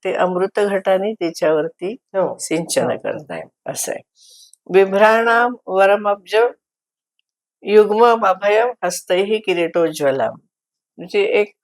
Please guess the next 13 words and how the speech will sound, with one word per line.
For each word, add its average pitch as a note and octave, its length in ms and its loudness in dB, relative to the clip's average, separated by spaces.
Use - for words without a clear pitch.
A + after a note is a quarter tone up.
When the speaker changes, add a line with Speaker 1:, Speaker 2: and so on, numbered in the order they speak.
Speaker 1:
अ, - 40 -4
वरद F#3+ 560 2
हस्त G3+ 360 -6
आहे, E3+ 360 0
पण F#3 100 -12
तिच्या F#3 300 -2
हातामध्ये F#3+ 400 -4
कमळ, G3+ 380 2
दोन F#3 220 2
हातात D#3 360 -4
तिने D#3+ 280 -8
कमळ F3 380 -2
घेतलेले, - 460 -10